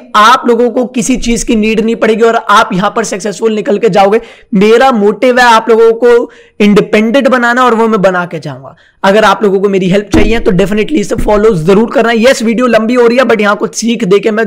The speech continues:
definitely आप लोगों को जा रहा हूं, ठीक है? ध्यान से।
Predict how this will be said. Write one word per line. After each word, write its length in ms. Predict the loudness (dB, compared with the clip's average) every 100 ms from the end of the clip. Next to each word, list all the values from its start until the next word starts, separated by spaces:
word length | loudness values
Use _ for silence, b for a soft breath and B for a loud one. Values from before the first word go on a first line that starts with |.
| -2
definitely 460 | -4 -4 -6 -2
आप 200 | -2 -2
लोगों 160 | -4 -6
को 100 | -6
जा 160 | -10 -14
रहा 100 | -18
हूं, 80 | -20 b b b _ -2
ठीक 120 | 0
है? 100 | 0 -4 -20 _ _ -20 _ _ B B -14 -14 -14 -16 -12
ध्यान 460 | -4 0 2 2
से। 200 | 2 0